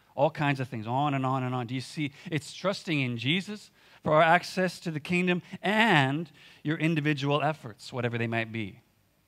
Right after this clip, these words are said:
Trusting in both things. Which, hear me, it's not for a moment to say that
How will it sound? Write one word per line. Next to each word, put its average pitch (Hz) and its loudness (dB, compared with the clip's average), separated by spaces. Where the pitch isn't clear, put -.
Trusting 131 -6
in 113 -4
both 123 0
things. - -18
Which, - -8
hear 180 -2
me, 131 -2
it's - -10
not 190 -6
for 180 -2
a 139 0
moment 131 0
to 131 -12
say 127 -6
that 117 -6